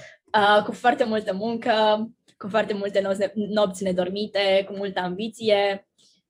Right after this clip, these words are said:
Uh, a fost un proces, uh, de lungă durată, complicat pentru mine, mai ales, um, am fost foarte emoționat, mai ales atunci când am așteptat pentru răspuns, alea două luni. Um, da, deci, nu știu, cred că este,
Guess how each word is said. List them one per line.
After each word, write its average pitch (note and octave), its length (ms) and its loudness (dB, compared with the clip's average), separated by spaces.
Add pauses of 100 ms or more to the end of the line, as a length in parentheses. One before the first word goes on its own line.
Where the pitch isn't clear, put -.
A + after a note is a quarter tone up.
(120)
Uh, F#3+ 420 0
a G#3+ 80 0
fost A#3 160 -10
un A#3+ 60 -2
proces, A#3 440 -4
uh, G3+ 500 2
de G#3+ 80 0
lungă A3 240 -2
durată, F#3+ 560 -2
complicat F#3+ 480 -6
pentru G3 260 -8
mine, F#3 580 -2 (120)
mai G3+ 300 0
ales, G3 400 2
um, F#3 720 -4 (440)
am A3+ 140 -2
fost B3 180 0
foarte A#3+ 220 2
emoționat, A3 420 0
mai G#3+ 120 0
ales G#3 160 -2
atunci G#3+ 220 -6
când G#3+ 120 -4
am G3+ 80 -2
așteptat G#3 340 -2
pentru F#3 220 -2
răspuns, F3+ 540 -6 (260)
alea F#3+ 240 0
două F3+ 280 0
luni. F3+ 420 -6 (480)
Um, G#3 580 4
da, E4+ 200 2
deci, D#4 220 -2
nu F4+ 160 -4
știu, D#4 140 -4
cred E4+ 180 -4
că - 160 -6
este, E4+ 240 -2